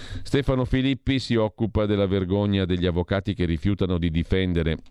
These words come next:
chi non fa il vaccino, tradendo la loro professione. E poi chiudiamo dalla prima pagina della Verità con l'ultimo libro di Joseph Ratzinger, il Papa Emerito.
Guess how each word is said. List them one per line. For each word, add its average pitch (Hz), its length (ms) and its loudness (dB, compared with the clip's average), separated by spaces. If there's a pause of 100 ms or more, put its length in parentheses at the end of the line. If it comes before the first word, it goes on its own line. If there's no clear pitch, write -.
(580)
chi 131 220 2
non 104 220 0
fa 92 180 0
il 92 120 0
vaccino, 123 600 0
tradendo 92 580 0
la 82 120 2
loro 80 240 2
professione. 85 720 0
E 107 60 -2
poi 107 180 -2
chiudiamo 104 480 0
dalla 85 200 2
prima 98 280 -2
pagina 78 420 -2
della 73 200 0
Verità 80 340 -2
con 82 160 0
l'ultimo 101 440 0
libro 95 400 0 (880)
di 90 160 2
Joseph 85 400 0
Ratzinger, 95 600 0
il 73 120 -6
Papa 73 280 0
Emerito. 87 560 0